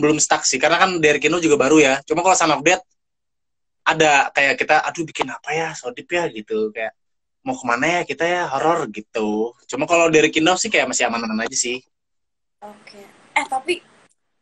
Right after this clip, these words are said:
Speaker 2: tapi, em, gue penasaran deh, yang Son of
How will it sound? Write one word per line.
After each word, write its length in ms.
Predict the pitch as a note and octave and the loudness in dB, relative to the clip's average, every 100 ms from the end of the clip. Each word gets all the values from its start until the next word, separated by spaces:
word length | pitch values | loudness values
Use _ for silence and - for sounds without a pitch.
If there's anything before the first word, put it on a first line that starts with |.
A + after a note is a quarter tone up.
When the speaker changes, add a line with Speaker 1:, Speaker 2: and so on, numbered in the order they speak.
| _ | _
Speaker 2:
tapi, 180 | C4 D#4 - - A#3+ | -12 -12 -14 -14 -6
em, 400 | A#3+ A#3+ A3+ A3 A3 A3+ - _ _ _ G#3 G#3 | 0 2 2 0 -6 -16 -20 _ _ _ _ -16
gue 180 | A3+ C#4 | -8 -8
penasaran 520 | D4 C4 B3 A3 A3 A3+ | -8 -16 -16 -14 -12 -12
deh, 100 | F3+ F3+ | -16 -18
yang 100 | G3+ A3 | -18 -10
Son 140 | A3+ G#3+ | -10 -8
of 80 | A3 | -10